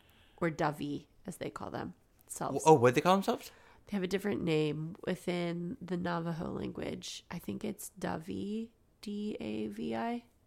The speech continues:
Speaker 2: Oh, I don't know that.
Speaker 1: Yeah. Navajo
Speaker 2: Is that
Speaker 1: said
Speaker 2: where,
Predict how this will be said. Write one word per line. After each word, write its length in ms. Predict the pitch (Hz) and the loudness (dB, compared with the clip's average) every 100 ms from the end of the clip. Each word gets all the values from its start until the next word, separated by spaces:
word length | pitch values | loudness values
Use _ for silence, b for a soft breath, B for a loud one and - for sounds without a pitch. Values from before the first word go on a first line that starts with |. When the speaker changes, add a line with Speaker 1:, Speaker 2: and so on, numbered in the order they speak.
| _ | _
Speaker 2:
Oh, 140 | 156 160 | 0 2
I 80 | 160 | 0
don't 140 | 175 | 0
know 120 | 196 | 0
that. 380 | 240 95 87 - - - _ - | 4 4 4 -2 -18 -20 _ -10
Speaker 1:
Yeah. 200 | 175 180 - _ _ _ _ _ _ _ _ _ - _ - | -6 -6 -8 _ _ _ _ _ _ _ _ _ -20 _ -6
Navajo 480 | 220 196 196 196 196 | 0 2 4 2 4
Speaker 2:
Is 160 | 110 104 | 6 8
that 140 | 101 | 10
Speaker 1:
said 60 | 104 | 10
Speaker 2:
where, 340 | 104 104 | 10 10